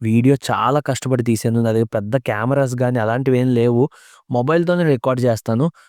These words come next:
So రెసిపీ నచ్చితే మాత్రం దయచేసి లైక్ చేసి సపోర్ట్ చేయండి ఫ్రెండ్స్, చిన్న యూట్యూబర్ని, మీ సపోర్ట్ ఉంటేనే హెల్ప్ అవుతుంది. So జాగ్రత్తగా వినండి, ఇక్కడ తందూరి ఫస్ట్ వేసాను కదా, వేసిన తర్వాత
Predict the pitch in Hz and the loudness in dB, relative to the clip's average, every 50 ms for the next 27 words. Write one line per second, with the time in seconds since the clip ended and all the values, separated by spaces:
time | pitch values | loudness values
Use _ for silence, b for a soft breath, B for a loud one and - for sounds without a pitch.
0 | b b - 143 123 117 123 117 - - - 185 175 165 139 - - - - 147 | b b -2 -2 0 0 0 -2 -4 -4 -2 0 0 0 0 -2 -2 -2 -2 0
1 | 139 135 127 - 127 127 120 110 110 110 117 117 - 135 135 131 - 165 139 113 | 0 0 -2 -2 0 0 0 0 2 0 0 0 0 -2 -2 0 0 0 0 2
2 | 110 117 127 - - - 143 131 - - 110 - - 117 110 - - 117 113 107 | 2 0 -2 -2 -2 -2 -2 -2 -2 -4 -4 -2 -2 -4 -4 -2 -2 -2 -2 -2
3 | - 110 104 104 - - - 120 127 139 151 151 143 135 123 - 135 127 127 123 | -4 -6 -6 -6 -6 -4 -2 0 0 2 4 4 4 4 4 2 0 2 2 0
4 | 120 117 123 123 123 113 - - 107 - - 135 143 139 135 127 113 123 117 135 | 0 0 -2 -2 -2 -4 -4 -6 -8 -6 -4 -4 -4 -2 -2 -4 -2 -2 -2 0
5 | 165 151 131 117 113 - 113 107 101 - 113 107 - _ b b b b b b | 0 0 0 -2 -2 -2 -4 -6 -6 -6 -8 -10 -10 _ b b b b b b
6 | b b - - 175 170 160 180 208 180 147 147 139 139 139 147 147 - - 151 | b b -6 -2 0 0 2 2 0 0 0 0 0 0 -2 -2 -2 -2 -2 0
7 | 151 139 127 120 117 113 107 98 - 107 107 110 156 233 285 269 _ _ _ _ | 0 2 2 2 2 0 0 -2 -2 -2 -2 -2 -2 -4 -6 -10 _ _ _ _
8 | _ _ _ _ _ - 156 151 165 190 196 202 180 - 165 151 - - 190 160 | _ _ _ _ _ -4 -2 0 4 4 4 4 2 0 -2 -4 -4 -2 0 2
9 | 151 160 - - 165 147 127 123 127 160 156 139 143 147 - 175 165 160 165 - | 2 2 0 0 -2 0 0 0 0 2 2 2 2 0 0 -2 0 -2 -2 -2